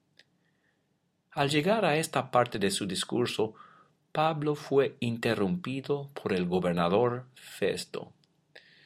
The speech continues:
Vamos a leer de esta interrupción en el próximo mensaje de Momentito Bíblico sobre el libro de Hechos. Espero que sea el lunes, pero como he mencionado anteriormente,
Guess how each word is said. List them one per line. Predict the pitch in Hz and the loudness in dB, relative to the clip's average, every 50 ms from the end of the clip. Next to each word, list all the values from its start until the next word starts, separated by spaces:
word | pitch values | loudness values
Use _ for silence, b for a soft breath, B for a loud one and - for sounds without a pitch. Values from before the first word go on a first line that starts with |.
| B B B B B | B B B B B
Vamos | _ 104 107 123 139 175 208 190 - - | _ -2 0 0 2 2 0 -2 -2 -4
a | 120 | -4
leer | 107 113 131 139 139 127 113 | -4 -2 -2 -2 -2 -4 -4
de | 98 98 | -4 -4
esta | 107 104 - - 113 | -4 -4 -4 -6 -6
interrupción | 104 101 98 110 101 92 87 92 - - - 123 127 135 143 - - | -6 -4 -4 -4 -4 -4 -6 -10 -10 -8 -4 -4 -4 -4 -6 -10 -10
en | - 113 | -8 -6
el | 110 101 98 | -6 -6 -8
próximo | - - - - 175 170 - - - 101 104 95 90 92 | -10 -10 -6 -4 -4 -4 -4 -6 -8 -6 -6 -4 -4 -4
mensaje | 92 90 87 90 - - 104 101 98 107 117 | -6 -6 -6 -8 -4 -2 -2 -2 -2 -2 -4
de | - 98 | -4 -4
Momentito | 95 98 95 92 92 90 - 101 - - | -4 -2 -2 -2 -4 -4 -6 -8 -8 -6
Bíblico | 82 87 92 90 90 - - 110 | -4 -2 -2 -2 -2 -6 -8 -8
sobre | - - 110 95 107 107 | -4 -2 0 2 2 2
el | 104 104 | 2 0
libro | 101 95 104 110 | -2 -4 -2 -2
de | 113 131 - 170 170 | -2 0 2 2 2
Hechos. | 156 - - - - - - B B B B B B | 2 0 -2 -6 -6 -6 -10 B B B B B B
Espero | - 131 123 - - 127 147 175 175 180 | -4 -4 -4 0 0 0 2 2 0 -2
que | - 113 | -4 -4
sea | 110 - - 131 120 - - - | -6 -4 -2 0 0 0 0 0
el | - 110 104 98 | -2 -2 0 2
lunes, | 98 92 92 92 98 139 160 156 - - b b b b b b b b b b _ | 2 2 2 2 2 0 -2 -4 -6 -12 b b b b b b b b b b _
pero | - 123 117 113 | -6 -4 -4 -2
como | - 120 120 123 117 117 117 | 0 0 0 2 2 2 2
he | 123 127 131 135 135 135 | 2 2 4 4 2 2
mencionado | 131 123 120 117 120 - 123 117 113 117 123 120 123 117 | 2 0 -2 -2 -2 -2 -2 0 2 2 4 4 4 4
anteriormente, | 113 113 104 113 107 101 98 98 92 107 135 139 147 147 - - 147 143 | 2 2 2 2 4 4 4 4 4 2 0 -2 -2 -2 0 -2 -2 -2